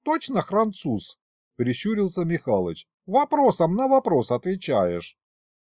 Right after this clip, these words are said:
«Заходи, Шарль», прервал я национально-культурные изыскания деда. «Ты по поводу мида?» «В целом, да», почему-то слегка смутился Дебац.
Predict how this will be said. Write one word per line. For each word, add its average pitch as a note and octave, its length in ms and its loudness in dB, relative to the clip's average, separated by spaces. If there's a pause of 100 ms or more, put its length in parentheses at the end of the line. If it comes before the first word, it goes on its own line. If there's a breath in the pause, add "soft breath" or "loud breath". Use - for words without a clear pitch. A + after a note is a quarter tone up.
(140)
«Заходи, F3+ 720 2
Шарль», C3+ 520 -2 (440)
прервал C3 520 2
я F#3+ 200 2
национально-культурные C#3 1500 0
изыскания E3+ 680 -2
деда. F2 540 -4 (880)
«Ты F3+ 320 2
по D#3+ 220 0
поводу D#3+ 480 2
мида?» A2+ 640 0 (880)
«В - 40 -16
целом, F#3 580 2
да», B2 720 0 (360)
почему-то E3 520 -2
слегка C3+ 420 -2
смутился D#3 540 -2
Дебац. G#2+ 640 -4